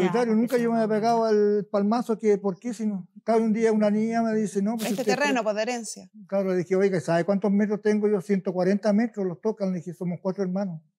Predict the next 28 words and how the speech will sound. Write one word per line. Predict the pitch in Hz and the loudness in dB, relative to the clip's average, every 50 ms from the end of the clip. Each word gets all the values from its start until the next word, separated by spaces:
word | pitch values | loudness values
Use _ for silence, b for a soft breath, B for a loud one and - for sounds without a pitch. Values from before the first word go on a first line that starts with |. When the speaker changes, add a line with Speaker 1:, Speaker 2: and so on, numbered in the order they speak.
| _ _ _ _ _ _ | _ _ _ _ _ _
Speaker 3:
Mm. | 202 202 202 _ | -20 -20 -12 _
Speaker 1:
"¿Qué | 185 196 | 2 4
voy | 208 214 | 4 4
a | |
hacer | 185 156 180 170 | 4 2 0 0
de, | 165 185 180 180 196 185 _ | 2 0 0 0 -8 -16 _
de | - 151 180 180 170 - _ _ _ _ _ _ _ | -6 -2 -2 -2 -2 -6 _ _ _ _ _ _ _
una | - 180 175 156 | -2 -2 -2 0
casucha | 165 156 - 202 202 - - 170 | 0 -2 -2 -2 -2 0 2 2
larga | 180 196 208 185 190 175 | 2 2 2 0 0 0
de | 170 175 170 165 214 - _ _ _ _ _ _ _ _ _ | 0 -2 -4 -6 -8 -14 _ _ _ _ _ _ _ _ _
más | 165 160 165 | -4 -2 0
o | |
menos | 175 180 175 | 0 0 0
unos | 165 151 - | -2 -4 -2
cinco | - 214 220 214 220 | -2 -2 0 2 0
pisos?", | 202 220 - 180 160 | 0 0 0 -2 -4
le | 151 | -2
dije, | 143 165 | -2 -2
"de | 160 | 0
largo | 160 160 147 143 147 | 0 0 -2 -2 -4
para | 143 143 | -6 -6
que | 135 151 | -6 -6
me | 147 151 | -4 -2
caiga | 151 151 143 147 131 | -4 -4 -4 -6 -8
ciento, | - 165 151 156 - - | -8 -10 -10 -10 -12 -12
la | 151 147 | -14 -12
casa". | 147 139 120 - 120 110 | -12 -16 -16 -16 -20 -20